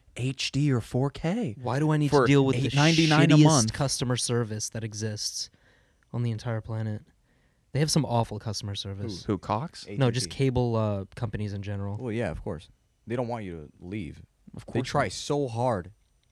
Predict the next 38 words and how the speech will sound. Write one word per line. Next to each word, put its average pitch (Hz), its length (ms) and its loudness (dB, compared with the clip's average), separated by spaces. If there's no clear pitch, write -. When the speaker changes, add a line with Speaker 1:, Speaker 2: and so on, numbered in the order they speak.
Speaker 3:
to 110 100 -14
get 104 200 -14
you 113 60 -14
to 101 80 -14
sign 104 260 -10
up. 90 140 -10
They, 107 140 -4
they're 98 160 -8
just 98 180 -12
gonna 92 200 -10
let 92 240 -6
you 95 80 -6
leave? 87 380 -10
Hell 127 320 -12
no. - 100 -20
Speaker 2:
Just - 120 -14
gonna 120 120 -8
make 117 80 -2
Speaker 1:
I 139 80 2
Speaker 2:
this 202 160 -2
a 226 40 -2
Speaker 1:
remember, 214 180 0
like, 117 160 2
Speaker 2:
living 95 140 -4
Speaker 1:
way 104 140 6
back 107 280 4
Speaker 2:
hell. 127 80 -4
Speaker 1:
in 110 40 -2
the 95 80 -2
day, 95 200 2
though, 113 260 2
when 98 540 -2
Cox 107 440 -4
just 90 260 -6
dominated 90 760 0
everybody 90 480 -4
else, 87 240 -6
though. 82 260 -6